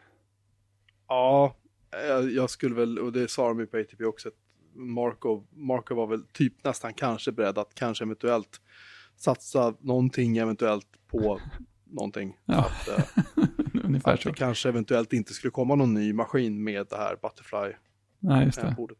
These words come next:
Speaker 1: något mer sen. Han var lite vag i hur pass mycket han faktiskt vågade slå vad om det, men
Speaker 2: Mm.
Speaker 1: det var lite roligt.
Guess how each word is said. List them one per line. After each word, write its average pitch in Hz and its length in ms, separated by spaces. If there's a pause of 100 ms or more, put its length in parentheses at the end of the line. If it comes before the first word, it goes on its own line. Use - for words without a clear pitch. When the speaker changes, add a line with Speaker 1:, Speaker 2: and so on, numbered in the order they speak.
(140)
Speaker 1:
något 117 120
mer 107 180 (300)
sen. - 140 (340)
Han 123 100
var 120 60
lite 120 160
vag 117 400
i 107 60
hur 120 100
pass 113 200
mycket 117 200
han 113 80
faktiskt 120 240
vågade 120 440 (340)
slå - 180
vad 135 200
om 107 80
det, 98 140
men 101 120
Speaker 2:
Mm. 147 200 (1120)
Speaker 1:
det - 60
var - 60
lite - 180
roligt. - 240